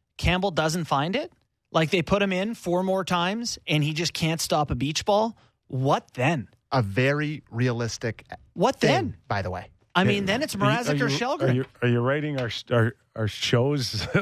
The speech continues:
Speaker 3: <laughs> a month and a half from now?
Speaker 1: I just, the
Speaker 2: Kippers
Speaker 1: whole
Speaker 2: Clippers are gonna be red
Speaker 1: plan,
Speaker 2: hot after that one.
Speaker 1: the whole plan is hinging on Jack Campbell finding it, which is,
Speaker 3: Which, in
Speaker 1: I
Speaker 3: all
Speaker 1: believe he,
Speaker 3: honesty,
Speaker 1: he can. He's a good goalie, but
Speaker 3: in all
Speaker 1: man.
Speaker 3: honesty, is the right
Speaker 1: Immense
Speaker 3: thing
Speaker 1: pressure.
Speaker 3: to do.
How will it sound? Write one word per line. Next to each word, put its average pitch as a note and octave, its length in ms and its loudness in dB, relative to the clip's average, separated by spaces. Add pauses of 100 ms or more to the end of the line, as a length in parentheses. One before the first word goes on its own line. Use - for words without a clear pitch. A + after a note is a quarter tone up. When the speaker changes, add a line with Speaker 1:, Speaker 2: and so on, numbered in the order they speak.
(120)
Speaker 3:
<laughs> - 260 -2
a C#3 80 6
month C3 260 4
and C3+ 100 2
a A#2 40 2
half B2+ 240 2
from D#3 140 -2
now? E3 340 0
Speaker 1:
I G3 100 0
just, A3 280 -4
the G#3 100 -20
Speaker 2:
Kippers G3 340 4
Speaker 1:
whole G#3 200 2
Speaker 2:
Clippers F3+ 280 0
are D3 40 -2
gonna D#3 120 2
be C#3+ 60 2
red C#3 100 0
Speaker 1:
plan, D3+ 140 2
Speaker 2:
hot D3+ 280 0
after B2+ 220 -6
that B2+ 200 -2
one. G#2 100 -6
Speaker 1:
the D3 120 0
whole F#3+ 360 0
plan F#3+ 420 -2
is C3 100 -4
hinging E3 360 -2
on D3+ 160 -4
Jack D3 300 -2
Campbell D3 320 0
finding A2+ 400 -4
it, F#2 120 -20 (400)
which D#3 260 -2
is, D3 400 0 (180)
Speaker 3:
Which, - 260 0
in - 180 2
Speaker 1:
I G#3 140 4
Speaker 3:
all A#3+ 80 2
Speaker 1:
believe G#3+ 220 0
he, A3 60 -2
Speaker 3:
honesty, A3 380 0
Speaker 1:
he G3+ 80 -2
can. G#3 360 -2
He's F#3 140 -4
a D#3 40 -6
good F#3 180 -4
goalie, A3+ 400 -2
but E3 140 -6 (260)
Speaker 3:
in D#3+ 140 2
all F3+ 160 2
Speaker 1:
man. F3 100 0
Speaker 3:
honesty, F3 460 0
is C3+ 140 -2
the D3+ 120 2
right C3+ 320 0
Speaker 1:
Immense D#3+ 220 -4
Speaker 3:
thing E3 400 0
Speaker 1:
pressure. - 60 -6
Speaker 3:
to C#3+ 140 0
do. C#3+ 460 0